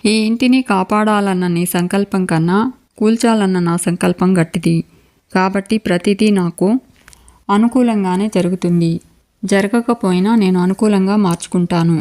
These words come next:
చూసావు కదా, నేను మామయ్య గారికి ఇచ్చిన టాబ్లెట్స్ క్రాంతికి దొరికి నేను రెడ్ హ్యాండెడ్‌గా పట్టుబడినా ఎలా మేనేజ్ చేసి తప్పించుకున్నానో చూసావు కదా. ఇలాంటివి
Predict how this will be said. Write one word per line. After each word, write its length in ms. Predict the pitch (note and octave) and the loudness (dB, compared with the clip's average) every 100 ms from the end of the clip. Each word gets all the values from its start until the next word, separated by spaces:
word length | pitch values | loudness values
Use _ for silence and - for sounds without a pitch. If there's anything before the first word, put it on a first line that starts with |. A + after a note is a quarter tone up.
| - _ _ _ _ _ - | -4 _ _ _ _ _ -4
చూసావు 420 | A#3 A#3+ A#3+ G#3 G3 | -2 0 0 -2 -4
కదా, 240 | E3 F3 F3 F#3+ _ _ - | -4 -4 -4 -8 _ _ -6
నేను 240 | F3+ F#3+ A3+ G#3 | -2 0 0 -2
మామయ్య 360 | F3+ F#3+ G#3 G3+ | -2 -2 -2 -2
గారికి 240 | F#3 F#3 F3 | -2 -2 -4
ఇచ్చిన 220 | - F3+ F3+ | -2 -2 0
టాబ్లెట్స్ 500 | F3 F3 F#3+ G3+ - D#3 - - | 0 0 -2 -4 -4 -6 -6 -4
క్రాంతికి 520 | F#3 F#3+ G#3 A3 G3+ E3+ | 0 0 0 -2 -2 -2
దొరికి 340 | D#3+ E3 G3 A#3+ C#4 - | -2 -2 -2 -2 -6 -4
నేను 180 | F3 F3+ F#3 | 0 2 2
రెడ్ 180 | F3 F3+ | 0 0
హ్యాండెడ్‌గా 440 | A3 G#3 G3+ F#3+ F3+ F3 | 0 0 0 -2 -4 -4
పట్టుబడినా 600 | E3 F3 F3 D#3+ E3 G#3 C#4 - - - G3 | -4 0 0 0 0 0 -2 -10 -20 -2 0
ఎలా 160 | G3 A3 A#3 | 2 2 2
మేనేజ్ 340 | G#3+ G3+ G#3+ - | 0 0 -2 -2
చేసి 260 | G3 F#3 B3 B3+ | -2 -2 -4 -8
తప్పించుకున్నానో 800 | F#3+ - G#3 G#3 G#3+ G3 F3+ G3 G#3 | -8 -4 -4 -4 -2 -2 0 -2 -4
చూసావు 360 | G3 F#3 F#3+ F#3+ | -6 -4 -4 -4
కదా. 200 | E3+ F3 A#3+ D4+ _ _ _ _ | -4 -2 -2 -4 _ _ _ _
ఇలాంటివి 560 | G#3+ G#3+ A3+ A3+ A3+ | 0 0 0 0 0